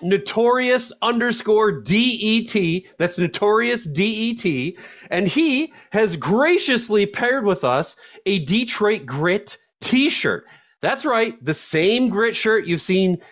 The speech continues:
Brad Holmes wearing, the same t-shirt you've wear-, seen Dan freaking Campbell wearing. We are gonna give away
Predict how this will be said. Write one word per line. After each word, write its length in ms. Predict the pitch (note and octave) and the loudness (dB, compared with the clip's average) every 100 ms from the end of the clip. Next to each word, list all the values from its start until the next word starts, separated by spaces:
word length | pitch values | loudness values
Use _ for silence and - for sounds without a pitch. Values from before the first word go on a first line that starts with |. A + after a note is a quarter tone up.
| _ _ _ _ _ _ - | _ _ _ _ _ _ -6
Brad 360 | A#2+ D#3 G3+ | -4 -2 -2
Holmes 380 | A3+ G#3+ G#3 F3 | 0 2 2 0
wearing, 380 | F#3 F3+ F3+ F3+ | 0 2 2 0
the 80 | A#2 | -4
same 420 | - C#3+ F#3+ G#3+ | -4 0 2 0
t-shirt 460 | G#3+ A3 - A3 G3+ | 0 -2 0 -2 0
you've 180 | G3 | -2
wear-, 300 | G3 F#3+ F#3+ F#3 | 2 2 0 -2
seen 380 | - G3+ G3 C#3+ | -4 0 0 0
Dan 340 | C#3 D3+ F#3+ G3 | 0 2 2 0
freaking 460 | - G#3 G#3 G3+ | 0 0 0 -2
Campbell 340 | F3+ E3+ D3+ D3+ | 0 0 0 2
wearing. 300 | D3+ D#3 D#3+ - - - - _ | 2 0 -2 -10 -20 -20 -20 _
We 320 | - G3 E4+ E4 | -2 2 2 2
are 140 | D4+ | 0
gonna 180 | C4+ C#4 | 2 0
give 240 | F#3+ B3 | 2 0
away 640 | B3 G#3 E3 D#3+ D#3+ E3+ | 2 2 2 2 2 0